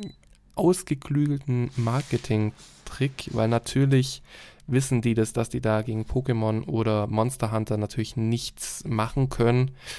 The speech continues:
Und, äh, denen geht's ja eigentlich darum, dass eben keine Verwechslungsgefahr hinsichtlich, äh, des Produkts dann eben gibt.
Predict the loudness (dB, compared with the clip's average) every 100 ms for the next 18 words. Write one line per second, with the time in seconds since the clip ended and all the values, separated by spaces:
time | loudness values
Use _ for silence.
0 | -14 -20 -20 -4 2 2 2 -2 -6 -4
1 | 0 2 2 0 -4 -8 -4 -2 -2 -2
2 | -2 -2 -2 -2 -2 -2 -4 -4 -4 -4
3 | -2 0 -2 -2 -4 0 0 0 -2 -4
4 | -2 -4 0 2 2 0 -6 -20 -20 -20
5 | -20 -20 -18 -2 0 2 -2 0 0 0
6 | -4 -2 -2 -4 -8 -4 2 2 2 -2
7 | 0 2 2 2 2 0 -6 -20 -20 -10
8 | 2 2 2 -14